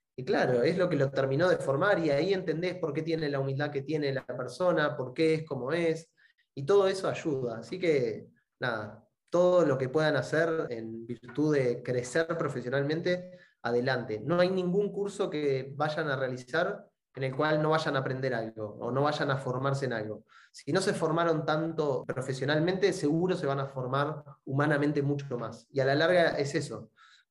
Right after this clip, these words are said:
Vuelvo a lo mismo, somos personas, no somos odontólogos y personas separadas, somos lo mismo. Si nosotros estamos bien,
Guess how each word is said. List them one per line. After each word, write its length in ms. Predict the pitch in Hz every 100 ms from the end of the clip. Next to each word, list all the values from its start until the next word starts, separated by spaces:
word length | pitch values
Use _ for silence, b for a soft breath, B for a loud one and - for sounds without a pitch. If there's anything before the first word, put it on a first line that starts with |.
| _
Vuelvo 220 | 135 143 143
a 40 |
lo 100 | 139
mismo, 300 | 143 120 107
somos 380 | - 151 151 -
personas, 500 | 127 - 139 110 113
no 120 | 127
somos 460 | 123 160 156 147 -
odontólogos 600 | 131 127 156 165 170 170
y 40 |
personas 520 | 135 123 - 143 143 135
separadas, 440 | 120 127 120 -
somos 180 | 139 135
lo 100 | 131
mismo. 400 | 127 131 110 107 b b b b
Si 140 | -
nosotros 400 | 135 156 165 170
estamos 340 | 156 156 151 143
bien, 420 | 170 202 214